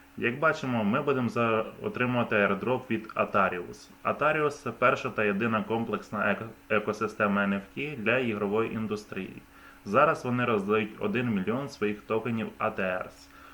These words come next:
Отже, що нам необхідно зробити для того, щоб отримати даний airdrop? Вам необхідно перейти на даний сайт,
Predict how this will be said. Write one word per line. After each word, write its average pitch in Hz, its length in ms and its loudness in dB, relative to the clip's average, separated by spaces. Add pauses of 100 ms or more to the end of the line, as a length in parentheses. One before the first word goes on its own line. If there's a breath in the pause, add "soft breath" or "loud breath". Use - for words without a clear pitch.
(220 loud breath)
Отже, 95 480 2
що - 280 0
нам 143 120 0
необхідно 107 460 0
зробити 101 400 0
для 98 140 -2
того, 113 160 0
щоб 107 220 -6
отримати 104 460 -4
даний 95 440 0
airdrop? 90 440 -4 (520 loud breath)
Вам 147 180 2
необхідно 120 440 0
перейти 107 340 2
на 107 100 2
даний 95 300 2
сайт, 147 320 -2